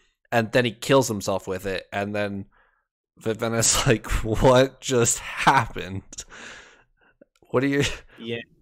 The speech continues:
Speaker 1: like, what are your
Speaker 2: Doesn't it
Speaker 1: guys' thoughts on Nightblood?
Speaker 2: I think Nightblood is super sick.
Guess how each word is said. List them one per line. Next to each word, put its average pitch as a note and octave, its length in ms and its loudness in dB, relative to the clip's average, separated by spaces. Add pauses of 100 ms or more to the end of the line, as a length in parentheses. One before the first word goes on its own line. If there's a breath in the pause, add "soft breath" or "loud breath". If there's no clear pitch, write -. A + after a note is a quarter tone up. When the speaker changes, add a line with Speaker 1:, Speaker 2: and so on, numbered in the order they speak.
(500)
Speaker 1:
like, B2 200 0
what C#3 280 -8
are - 20 4
your D3 80 2
Speaker 2:
Doesn't F#3+ 120 -6
it - 20 -6
Speaker 1:
guys' C3+ 320 -2
thoughts A2 280 0
on F2+ 260 -6
Nightblood? G2 720 -10 (1700)
Speaker 2:
I C3+ 280 -4
think D#3 320 -8
Nightblood A#2 580 -6
is A2+ 140 -8
super A2+ 420 -8
sick. - 640 -8